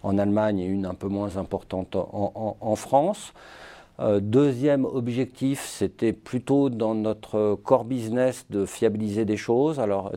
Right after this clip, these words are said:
typiquement, euh, on a acquis une société de services dans la chimie qui, pour nous, est le marché qui est un peu cyclique. Donc, ça permet de limiter un peu cette cyclicité. Euh, troisième exemple, euh, on a investi dans une start-up,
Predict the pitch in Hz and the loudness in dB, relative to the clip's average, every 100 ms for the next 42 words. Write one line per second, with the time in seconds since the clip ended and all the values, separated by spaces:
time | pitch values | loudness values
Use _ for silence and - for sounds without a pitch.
0 | - 110 110 - 117 123 117 98 - - | -12 -10 -10 -2 0 2 0 -2 -4 -18
1 | - - 104 101 101 98 98 98 92 92 | -20 -10 -4 0 2 2 2 2 2 0
2 | 92 - 110 107 - 120 110 98 - 101 | -2 -2 -6 -6 -4 0 0 0 -4 -4
3 | 113 117 107 104 - 110 107 123 110 104 | -2 0 0 0 0 0 0 -2 0 -2
4 | 101 - 117 185 - - 98 92 92 90 | -4 -2 0 0 -4 -6 -2 0 2 0
5 | 90 - 95 104 113 135 127 110 101 107 | 0 -2 0 2 4 4 2 0 0 0
6 | - - 120 120 - 98 90 104 - 127 | -2 -2 -2 -2 0 -2 0 -4 -4 -4
7 | - 190 - - 92 - 90 - 95 113 | -2 -4 -6 -6 -6 -4 -4 -2 0 0
8 | 104 95 104 104 117 110 95 - 101 - | 0 0 0 -2 0 0 0 -4 -6 -6
9 | 90 92 - - - 95 - 98 - 143 | -4 -4 -4 -8 -8 -6 -6 -4 2 2
10 | - - - - - - - - - 104 | 0 -12 -20 -20 -18 -18 -20 -12 0 2
11 | 104 104 - 131 123 123 123 101 120 151 | 2 0 2 4 4 0 0 0 0 2
12 | 165 - 101 98 92 90 82 90 101 101 | 0 -2 0 0 0 -2 -4 -4 -2 -2
13 | 104 104 98 - 120 113 95 98 - 123 | 0 -2 -4 -4 -4 -2 0 -2 0 -2
14 | - 117 - | 0 -2 -2